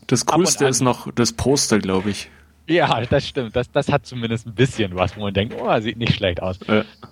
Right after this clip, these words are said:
Speaker 2: Ansonsten, ja, so ein typischer Action-Thriller mit belangloser Handlung, belanglosen Schauspielern.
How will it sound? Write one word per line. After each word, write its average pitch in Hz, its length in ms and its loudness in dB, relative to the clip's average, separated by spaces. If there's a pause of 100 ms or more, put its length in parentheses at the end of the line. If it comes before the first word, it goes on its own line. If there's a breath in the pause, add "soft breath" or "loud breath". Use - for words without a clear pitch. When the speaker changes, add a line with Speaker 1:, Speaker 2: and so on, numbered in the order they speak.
(140)
Speaker 2:
Ansonsten, 107 880 0 (680 loud breath)
ja, - 200 -4
so - 100 -14
ein 92 60 -14
typischer 101 400 0
Action-Thriller 101 640 0
mit 98 160 -6
belangloser 98 580 0
Handlung, 104 420 -2
belanglosen 101 540 -2
Schauspielern. 107 760 2